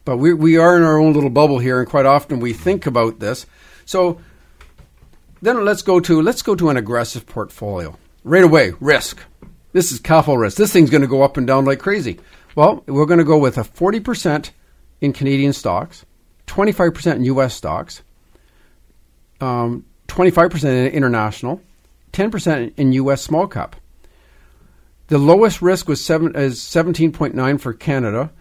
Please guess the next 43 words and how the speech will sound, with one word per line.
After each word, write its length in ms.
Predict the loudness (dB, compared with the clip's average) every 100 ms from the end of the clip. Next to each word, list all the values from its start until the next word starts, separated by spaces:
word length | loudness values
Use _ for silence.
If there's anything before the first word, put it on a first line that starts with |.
| _ -10
Um, 240 | -6 -6 -2
international 600 | 0 2 2 0 -2 -4
was 160 | -4
twenty-one. 600 | -6 -4 -2 -2 -2 -2
So 160 | -2 2
U 60 | 2
S 100 | 2
small 240 | 0 -2
cap 260 | 0 -4 -4
is 120 | -4
over 160 | -4 -6
twenty-two 540 | -6 -6 -6 -8 -12
percent. 540 | -10 -10 -8 -10 -12 -20 _ _
So 160 | -8 -4
in 60 | 0
the 80 |
risk 200 | 0 -2
scale, 380 | -4 -6 -6 -8 _ _ 0
bonds 280 | 4 4 4
was, 240 | -2 -2
uh, 240 | -2 -2 -6 -16
seven 320 | -8 -4 -4 -4
point 240 | -8 -8
two 300 | -6 -6 -8 _ _ _
risk. 400 | -10 -10 -10 -20 _ _ _ _ _ _ _ -10
And 60 |
you 40 | -6
say, 120 | -4
"Okay, 220 | -4 -4
well, 140 | -2 -2
that's 140 | -2
gonna 140 | -4
be 80 | -4
risky." 400 | -6 -10 -12 -16 _ _ _ -6
Well, 160 | -4
by 180 | -2 -4
owning 340 | 4 4 6 2
a 40 |
portfolio 680 | 0 -8 -10 -6 -2 0 0
of 80 | -2
all 220 | -2 -2
of 60 | -2
them, 200 | -4